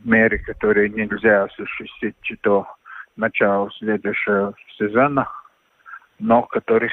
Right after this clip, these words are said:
нужно уже следующей весной, очевидно, делать.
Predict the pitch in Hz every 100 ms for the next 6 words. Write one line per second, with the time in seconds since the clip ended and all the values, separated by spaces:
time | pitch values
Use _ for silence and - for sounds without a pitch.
0 | - 117 113 113 113 110 107 113 113 -
1 | - 113 110 107 - 127 135 - 160 120
2 | 98 - 95 92 - - 95 - _ -
3 | 113 120 117